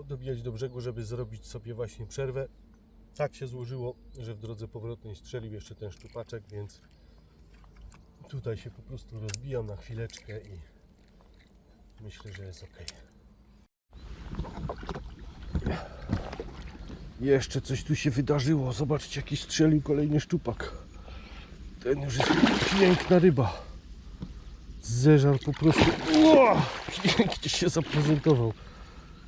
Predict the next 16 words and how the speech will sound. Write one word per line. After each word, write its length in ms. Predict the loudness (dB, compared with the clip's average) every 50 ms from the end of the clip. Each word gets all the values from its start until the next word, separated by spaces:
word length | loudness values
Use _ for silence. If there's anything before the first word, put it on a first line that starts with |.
| -8 4 8
Eee, 840 | 10 12 12 10 10 8 6 6 6 6 6 8 10 10 10 10 8
muszę 280 | 6 2 0 -2 -2 -2
gdzieś 280 | 2 4 4 2 2 0
się 80 | -4 -4
po 140 | -2 -2 -2
prostu 380 | 0 0 0 2 2 0 0 0 -4 -12 -14 -16 -14 -14 -14 -14 -14 -10 -4
dobić 340 | 2 2 4 4 4 2 2
z 100 | 4 6
nim 180 | 8 8 8 8
do 120 | 8 6
brzegu. 460 | 6 8 6 6 6 6 4 2 2 0 -6 -14 -16 -16 -16 -16 -16 -16 -16 -16 -14 -16 -16 -16 -16 -18 -18 -18 -16 -16 -16 -16 -16 -16 -16 -16 -16 -16 -16 -14 -14 -14 -14 -14 -14 -14 -16 -14 -14 -16 -16 -14 -14 -14 -16 -14 -14 -16 -14 -14 -14 -16 -16 -14 -14 -14 -14 -14 -14 -12 -12
Odkręcimy 600 | -12 -10 -10 -4 -2 0 -2 0 -2 0 0 0
trochę 320 | 0 0 -2 0 2 0 0 0 -6 -10 -10 -10 -10 -10 -12 -12 -14 -14 -16 -20 -18 -18 -18 -18 -18 -16
hamulec. 720 | -16 -12 -2 0 2 4 6 6 6 6 4 2 0 -10 -16 -16 -18 -18 -16 -16 -16 -16 -18 -18 -18 -18 -18 -18 -16 -18 -18 -18 -20 -20 -20 -20 -20 -18 -8 -2
Chociaż 400 | -2 -2 0 0 -2 -2 -2 -4 -4 2
moment. 420 | 2 2 2 2 -2 -6 -10 -14